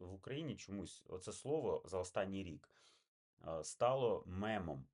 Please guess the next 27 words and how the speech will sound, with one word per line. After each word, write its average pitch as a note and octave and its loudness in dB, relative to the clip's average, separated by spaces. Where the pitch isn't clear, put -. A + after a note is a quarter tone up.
Всі - -4
кажуть, A#2+ 4
от G2 -10
по - -4
с-, - -6
по B2 -6
собі C3 -2
послідкуйте, A2 -2
ви, A2 2
е, F#2 4
багато A#2+ 4
з E2 -8
вас D#3 -2
починаєте A#2 0
зі F2+ -8
слова A2 6
«дивіться». G2 -2
Це B2 2
слово C#3+ 6
«паразит». A#2+ 4
Е, E2+ 2
не A2+ 2
вживайте B2+ 2
його. C#2 -12
Це A#2 4
русизм. A2 0
Смотрите, A2 -2